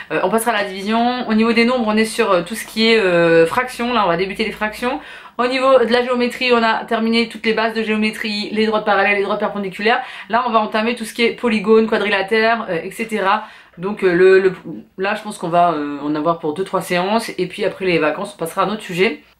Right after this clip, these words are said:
Au niveau conjugaison, on va pouvoir passer au futur. Maintenant que j'ai fait mon évaluation sur le présent, je vais pouvoir passer au futur. Et ensuite, on passera à l'imparfait, les temps du passé.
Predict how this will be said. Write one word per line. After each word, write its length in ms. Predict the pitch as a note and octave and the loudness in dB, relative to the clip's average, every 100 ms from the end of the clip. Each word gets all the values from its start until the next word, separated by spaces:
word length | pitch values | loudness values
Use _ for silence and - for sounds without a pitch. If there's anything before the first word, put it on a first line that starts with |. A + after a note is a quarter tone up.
| _ - | _ -6
Au 80 | D#4 | -2
niveau 240 | E4 D#4+ | 0 2
conjugaison, 580 | D#4+ D4 D4 C#4+ C#4+ D4 | 4 4 4 4 4 4
on 40 | C4+ | 4
va 100 | B3+ | 2
pouvoir 220 | B3+ B3 | 0 2
passer 220 | B3 B3+ | 0 0
au 60 | A#3+ | -2
futur. 460 | - A3+ B3+ B3+ | -4 -6 0 2
Maintenant 220 | A3 G#3+ | 2 2
que 60 | G3+ | 0
j'ai 60 | F#3+ | -2
fait 80 | |
mon 160 | G#3+ G3+ | -2 0
évaluation 480 | G3 G3 G3+ G3 A3 | 0 2 0 -2 -4
sur 160 | G3 | 0
le 60 | F3 | -2
présent, 400 | E3+ G3+ A3 G#3+ | 0 0 0 0
je 60 | F3+ | -4
vais 100 | F3 | -2
pouvoir 180 | F#3+ | -2
passer 240 | F3 F3 F#3 | -2 -2 -2
au 60 | |
futur. 580 | - G#3+ - F#3+ G#3 A#3+ A#3+ - - - - | -4 -8 -6 -2 0 0 -2 -14 -18 -10 -2
Et 180 | A3+ - | -2 -2
ensuite, 320 | E3 - G#3+ | -6 -6 -6
on 40 | F#3 | -4
passera 280 | E3 F3 F3 | -4 -2 -2
à 20 | |
l'imparfait, 440 | E3 E3 E3 G#3+ | 0 0 0 0
les 120 | G3+ | 0
temps 160 | F#3 G#3+ | 0 -2
du 140 | G#3+ | -2
passé. 360 | A3 G3 - | 0 0 -2